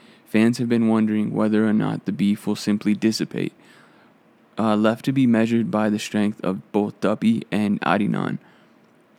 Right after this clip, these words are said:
Either way, the public consensus seems to favor Pusha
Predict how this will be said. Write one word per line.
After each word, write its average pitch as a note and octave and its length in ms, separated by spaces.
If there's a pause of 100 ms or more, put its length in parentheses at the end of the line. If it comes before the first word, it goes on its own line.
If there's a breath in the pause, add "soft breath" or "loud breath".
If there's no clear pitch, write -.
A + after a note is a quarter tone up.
(380)
Either B2+ 300
way, A2 420 (840 soft breath)
the A2+ 120
public A#2+ 340
consensus A2 560
seems A2+ 340
to A2+ 140
favor G#2 420
Pusha G2 540